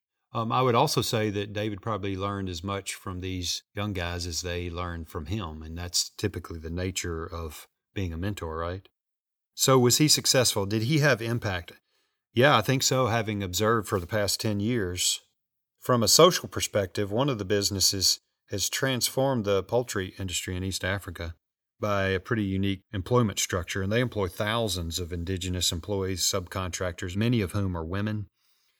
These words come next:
They're providing a protein-rich food to millions of people who didn't have access to it before. You think about chickens and eggs and those sorts of things. They've provided small business opportunities for thousands of smallholder farmers,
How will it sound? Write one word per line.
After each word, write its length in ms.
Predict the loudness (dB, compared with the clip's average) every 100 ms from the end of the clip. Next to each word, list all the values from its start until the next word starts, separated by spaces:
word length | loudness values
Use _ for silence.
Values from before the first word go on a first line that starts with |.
| _ _ _
They're 140 | -4 0
providing 480 | 0 4 4 2
a 60 | -2
protein-rich 680 | 2 2 4 0 0 -2 -2
food 280 | -4 -2 0
to 60 | -2
millions 640 | 0 0 0 0 -2 -4
of 140 | -6
people 300 | -6 -6 -4
who 100 | -4
didn't 240 | -4 -4 -4
have 180 | -2 -2
access 400 | -2 -2 0 0
to 140 | -2
it 60 | -4
before. 500 | -6 -2 -2 -2 -6 _ _
You 80 | -10
think 200 | -10 -8
about 320 | -10 -10 -6
chickens 460 | -4 -2 -2 -4
and 100 | -4
eggs 420 | -6 -8 -8 -10 -10
and 220 | -12 -12
those 160 | -8
sorts 300 | -6 -6 -8
of 80 | -12
things. 260 | -10 -12 -14 _ _ _ _ _ _ _ _ _
They've 320 | 6 6 4
provided 480 | 2 8 8 8 2
small 260 | 4 4
business 360 | 4 2 2 2
opportunities 500 | 0 -2 -4 -2 -2
for 140 | -4
thousands 640 | -6 -2 0 0 0 -2 -2
of 120 | -2
smallholder 580 | -2 0 -2 -2 -4 -4
farmers, 580 | -4 -4 -4 -6 -8